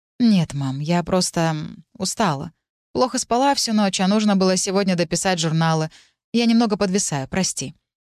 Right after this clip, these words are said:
«Ну, если тебе и впрямь все нравится, да так, что ты не замечаешь, как летит время, то я рада за тебя». «Спасибо». Выдавив улыбку на лице, я стараюсь всеми силами показать маме, что со мной все хорошо.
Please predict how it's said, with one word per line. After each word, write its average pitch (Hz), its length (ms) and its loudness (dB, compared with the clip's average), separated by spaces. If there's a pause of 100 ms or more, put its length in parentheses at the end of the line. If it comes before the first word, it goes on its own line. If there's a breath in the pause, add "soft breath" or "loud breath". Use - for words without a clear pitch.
(240)
«Ну, 190 380 2
если 220 420 0
тебе 156 380 0
и - 20 0
впрямь 160 400 -4
все - 200 -6
нравится, 170 600 -4
да 165 160 0
так, 180 300 -2
что - 160 -2
ты 170 120 -2
не 170 80 2
замечаешь, 180 560 -2
как 165 200 -2
летит 165 320 -2
время, 156 340 -2 (400 loud breath)
то 277 260 2
я 302 320 0
рада 220 300 2
за 214 120 0
тебя». 226 420 -2 (580)
«Спасибо». 165 760 -4 (640)
Выдавив 151 460 0
улыбку 160 320 -2
на 156 120 0
лице, 170 300 -4
я 214 120 0
стараюсь 190 340 -2
всеми 190 300 -2
силами 220 320 0
показать 165 460 -2
маме, 240 240 -2
что - 180 -6
со - 160 -6
мной 147 180 -4
все 180 180 -6
хорошо. 131 500 -12